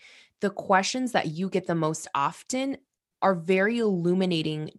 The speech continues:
to tell you how people view you in terms of an expert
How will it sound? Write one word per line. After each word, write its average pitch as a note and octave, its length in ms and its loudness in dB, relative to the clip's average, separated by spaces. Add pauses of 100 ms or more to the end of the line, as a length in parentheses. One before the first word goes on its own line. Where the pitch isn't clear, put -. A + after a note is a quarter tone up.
to - 240 -4
tell B3 400 -2
you F3 360 0
how A3+ 320 0
people F3+ 520 -2
view E3 320 -4
you E3 640 0 (360)
in F3+ 140 0
terms E3+ 460 -2
of D3+ 240 2
an D#3+ 160 -2
expert D3 760 0